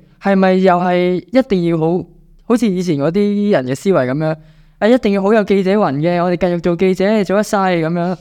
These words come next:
唔係㗎嘛。噉可能佢哋都有一啲好簡單嘅心願，好，即係好想過一啲平凡嘅生活噉樣都得㗎嘛。噉其實呢個都係一個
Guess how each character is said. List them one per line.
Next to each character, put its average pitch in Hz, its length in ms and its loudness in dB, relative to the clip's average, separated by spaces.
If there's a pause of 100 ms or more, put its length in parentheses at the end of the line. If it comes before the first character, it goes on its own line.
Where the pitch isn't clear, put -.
(120)
唔 151 180 -4
係 151 280 0
㗎 185 40 2
嘛。 170 280 2
噉 151 40 -4
可 220 360 2
能 151 40 -2
佢 147 80 -2
哋 151 140 0
都 190 80 0
有 165 380 0
一 - 300 -6
啲 190 200 0
好 160 80 0
簡 139 280 -2
單 160 240 0
嘅 139 360 0
心 165 320 -2
願， 131 180 -2
好， 143 100 -4 (540)
即 - 80 0
係 190 80 6
好 180 80 2
想 180 180 0
過 170 200 2
一 - 20 -6
啲 175 220 2
平 151 260 -2
凡 120 220 -2
嘅 143 40 -2
生 165 220 0
活 131 160 0
噉 127 100 -6
樣 143 120 -2
都 156 120 0
得 143 140 -2
㗎 139 160 -4
嘛。 107 220 -2
噉 139 280 -2
其 156 140 -6
實 120 60 -2
呢 147 100 -2
個 156 140 0
都 160 80 0
係 147 280 -2 (520)
一 190 80 2
個 151 280 2